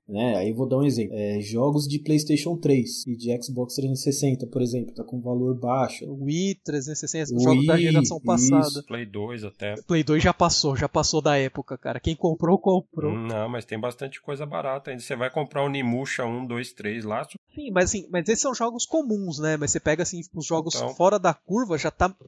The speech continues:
Speaker 2: quase proibitivo
Speaker 3: Não,
Speaker 2: alguns
Speaker 3: é,
Speaker 2: jogos.
Speaker 3: tem, tem bastante jogo proibitivo, mas a, na, na média ele ainda tá uma plataforma acessível.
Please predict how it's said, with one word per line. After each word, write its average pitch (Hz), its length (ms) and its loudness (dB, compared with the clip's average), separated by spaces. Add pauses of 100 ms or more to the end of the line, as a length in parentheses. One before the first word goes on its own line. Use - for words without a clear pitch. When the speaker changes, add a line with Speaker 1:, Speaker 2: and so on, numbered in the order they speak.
(160)
Speaker 2:
quase 233 380 4
proibitivo 269 640 -2
Speaker 3:
Não, 113 140 4
Speaker 2:
alguns 147 160 -4
Speaker 3:
é, 95 80 -2
Speaker 2:
jogos. - 260 -4
Speaker 3:
tem, - 200 -8
tem 104 200 -2
bastante 113 500 0
jogo 123 220 -8
proibitivo, 143 760 -10
mas 87 280 -8
a, 98 100 -2
na, 101 220 0
na 110 340 -2
média 101 400 -4
ele 117 120 -8
ainda 127 180 -10
tá 131 160 -10
uma 127 120 -6
plataforma 131 540 -10
acessível. 92 560 -14